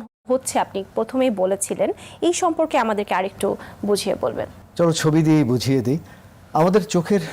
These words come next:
Speaker 2: সবচেয়ে পেছনে যে সংবেদনশীল যে আবরণটি রয়েছে তার নাম হলো রেটিনা, এবং রেটিনার যে কেন্দ্র রয়েছে একটু ডার্ক, দেখো, এটাকে বলে ম্যাকুলা,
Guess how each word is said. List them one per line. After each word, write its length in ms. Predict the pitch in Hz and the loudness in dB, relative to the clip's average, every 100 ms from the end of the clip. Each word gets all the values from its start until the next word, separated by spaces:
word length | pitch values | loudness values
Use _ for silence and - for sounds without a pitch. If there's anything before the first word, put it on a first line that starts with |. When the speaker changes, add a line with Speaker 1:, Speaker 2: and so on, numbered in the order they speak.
| - | -12
Speaker 2:
সবচেয়ে 420 | - 170 - 196 - | -4 -4 0 -2 2
পেছনে 360 | 151 185 180 | 0 2 2
যে 140 | 160 156 | 2 0
সংবেদনশীল 880 | - 131 131 127 139 175 175 196 156 | 0 0 0 2 2 2 2 0 2
যে 140 | 143 | 2
আবরণটি 540 | 113 127 135 160 160 | 2 2 2 0 0
রয়েছে 320 | 127 113 117 165 | 0 0 -2 -4
তার 200 | 127 117 | -2 -2
নাম 280 | 101 101 | -2 -2
হলো 180 | 107 131 - - - - | -2 -2 -6 -12 -20 -2
রেটিনা, 300 | 160 131 98 | -2 -2 -4
এবং 200 | 117 135 | -2 0
রেটিনার 380 | 143 202 196 180 | 0 0 0 0
যে 180 | 175 165 - - - | 0 -4 -8 -20 -6
কেন্দ্র 260 | - 196 190 | 0 2 4
রয়েছে 340 | 139 107 104 127 | 2 2 -2 -4
একটু 140 | 123 | -4
ডার্ক, 400 | 107 143 139 - | 2 2 2 -2
দেখো, 240 | 95 - | -8 -4
এটাকে 220 | 147 139 143 | -4 -2 -2
বলে 200 | 139 120 | 0 0
ম্যাকুলা, 500 | 101 107 - 85 | 0 -2 -4 -8